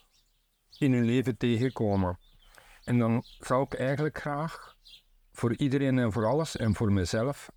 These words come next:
angst daarachter laten. Want angst is een motivator die, eh, niet gezond is. En die,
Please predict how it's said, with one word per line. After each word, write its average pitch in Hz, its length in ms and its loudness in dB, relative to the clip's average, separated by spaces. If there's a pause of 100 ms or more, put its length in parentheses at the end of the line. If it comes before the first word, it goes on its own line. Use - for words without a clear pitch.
angst 110 340 -4
daarachter 101 500 -2
laten. 95 480 -2 (500)
Want 104 300 0
angst - 580 -2 (280)
is - 320 -2 (140)
een 107 280 4
motivator 110 800 0
die, 107 200 2
eh, 95 120 -2 (120)
niet 127 200 -2
gezond 110 480 -2
is. 190 180 -2 (2250)
En 135 160 6
die, 127 440 4